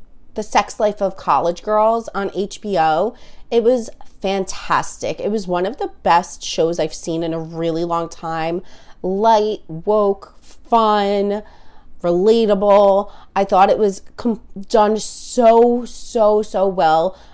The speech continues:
Um, Timothée Chalamet's sister is one of the main characters. She's fantastic. I think, um, Mindy Kaling wrote it. It's amazing writing, amazing comedy.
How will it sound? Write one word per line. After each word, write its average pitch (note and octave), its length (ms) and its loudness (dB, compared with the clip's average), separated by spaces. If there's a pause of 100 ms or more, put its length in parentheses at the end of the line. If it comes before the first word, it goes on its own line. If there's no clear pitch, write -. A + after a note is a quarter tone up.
(140)
Um, E3+ 340 -2
Timothée G3+ 680 -4
Chalamet's D#3+ 920 -2
sister D#3+ 760 -2 (140)
is F#3 140 -6
one E3+ 140 -4
of E3+ 80 -6
the F3 40 -6
main D#3 200 -6
characters. F#3+ 800 -2
She's - 220 -10
fantastic. E3 1120 -8 (500)
I F3+ 140 0
think, F3+ 320 -4 (100)
um, E3+ 360 -4
Mindy G3 240 -2
Kaling E3 500 -4
wrote E3 260 0
it. E3 280 0
It's - 240 -10 (160)
amazing F#3 640 -2
writing, D#3+ 440 0
amazing E3+ 520 -4
comedy. E3 640 -4